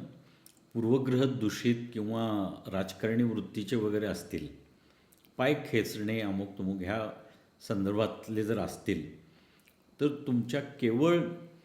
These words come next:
केवळ आणि केवळ तुमचे जे वीक पॉइंट्स आहेत, काही कमतरता आहेत, ज्या अव-, अनावधानानं किंवा काही वेळेला अवधानानं आपण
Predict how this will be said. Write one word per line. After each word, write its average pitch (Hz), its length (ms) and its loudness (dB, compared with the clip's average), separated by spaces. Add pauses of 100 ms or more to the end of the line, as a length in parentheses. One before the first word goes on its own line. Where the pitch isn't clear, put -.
(320)
केवळ 117 260 4
आणि 160 160 2
केवळ 113 480 4 (320)
तुमचे 104 340 -2
जे 123 120 2
वीक 123 380 2
पॉइंट्स 117 320 2
आहेत, 82 180 -4 (380)
काही 135 220 2
कमतरता 147 580 2
आहेत, 85 240 0 (800)
ज्या 120 480 0 (760)
अव-, 107 260 -2 (100)
अनावधानानं 127 760 2
किंवा 139 580 -2 (260)
काही 113 140 0
वेळेला 143 340 0
अवधानानं 120 800 2
आपण 127 320 2